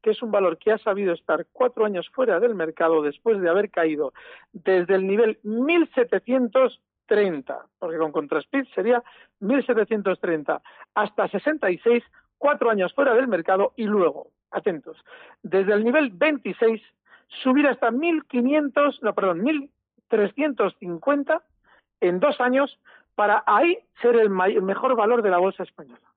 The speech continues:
Todo el mundo comprando inmobiliarias coloniales, "Hombre, esto no es ningún chicharro, esto es una maravilla, esto está muy bien, ¿qué cosas dice Iturralde?". Bueno, pues nada, desde mil trescientos cincuenta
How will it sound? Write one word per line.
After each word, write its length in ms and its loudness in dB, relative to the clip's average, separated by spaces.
Todo 160 2
el 60 2
mundo 200 0
comprando 360 0
inmobiliarias 360 0
coloniales, 380 0
"Hombre, 400 4
esto 160 0
no 80 0
es 60 -4
ningún 220 -4
chicharro, 400 -2
esto 140 -2
es 60 -6
una 140 -2
maravilla, 460 0
esto 120 -8
está 160 0
muy 140 2
bien, 140 2
¿qué 200 0
cosas 280 0
dice 200 0
Iturralde?". 500 0
Bueno, 220 -4
pues 180 -8
nada, 220 -10
desde 400 2
mil 260 0
trescientos 720 0
cincuenta 580 -4